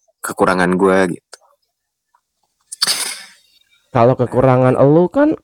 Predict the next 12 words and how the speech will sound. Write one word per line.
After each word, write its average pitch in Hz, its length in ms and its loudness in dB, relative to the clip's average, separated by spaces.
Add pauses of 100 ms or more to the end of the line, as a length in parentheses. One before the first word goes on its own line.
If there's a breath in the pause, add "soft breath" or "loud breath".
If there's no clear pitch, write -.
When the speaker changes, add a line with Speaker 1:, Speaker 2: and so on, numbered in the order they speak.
(140)
Speaker 2:
milik 135 240 4
lu 117 160 4
sendiri. 95 560 2
Jadi 98 240 4
menurut 117 320 2
gue, 131 320 4 (320 soft breath)
even 117 240 4
itu 117 160 2
lebih 104 320 4
sulit, 120 400 4 (720)
tapi 127 400 -2
itu - 80 -2